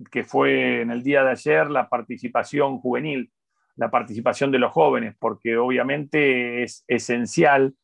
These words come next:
porque todas estas cuestiones, las cuestiones ambientales en general, y específicamente cuando estamos hablando de los O D S,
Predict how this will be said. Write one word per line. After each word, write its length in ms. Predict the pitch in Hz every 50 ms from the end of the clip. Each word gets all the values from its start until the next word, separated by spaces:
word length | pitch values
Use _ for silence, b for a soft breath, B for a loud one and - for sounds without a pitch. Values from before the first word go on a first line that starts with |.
| _ _ _ _ _ _ _ _ _ _ _
porque 1120 | - 131 123 117 107 - _ _ 120 120 117 113 110 110 110 110 110 107 107 107 107 104 95 -
todas 180 | - 143 147 139
estas 180 | 131 - 127
cuestiones, 380 | - 139 123 - 208 208 185 175
las 120 | 151 -
cuestiones 280 | - 131 - 165 156 143
ambientales 520 | 139 139 135 127 127 - 175 175 170 135 139
en 100 | 135 113
general, 380 | 123 131 147 165 202 214 185
y 60 | 147 123
específicamente 760 | - - 117 - 156 160 143 135 - 127 135 147 139 139 127
cuando 160 | 127 123 120
estamos 300 | 110 - 135 131 123 120
hablando 360 | 123 127 127 127 131 127 123 117
de 100 | 117 113
los 180 | 110 104 - -
O 100 | 120 120
D 180 | 117 117 123 127
S, 320 | - - 151 156 175 -